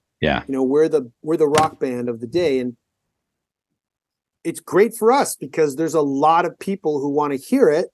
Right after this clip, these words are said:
Speaker 2: or they just wanna, like, give themselves a break.
Speaker 1: <laughs>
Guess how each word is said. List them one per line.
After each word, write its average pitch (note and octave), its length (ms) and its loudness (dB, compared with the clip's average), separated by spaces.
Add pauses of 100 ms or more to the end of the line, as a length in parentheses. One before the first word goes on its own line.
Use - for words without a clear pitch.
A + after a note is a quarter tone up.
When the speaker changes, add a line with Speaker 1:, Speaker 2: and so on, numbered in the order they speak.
(720)
Speaker 2:
or F3+ 300 6
they E3 140 2
just F3+ 320 0
wanna, E3 260 -2
like, C#3+ 380 0 (560)
give D#3 200 -4
themselves D3+ 440 -4
a A#2+ 60 -4
break. B2+ 600 -2 (280)
Speaker 1:
<laughs> - 80 0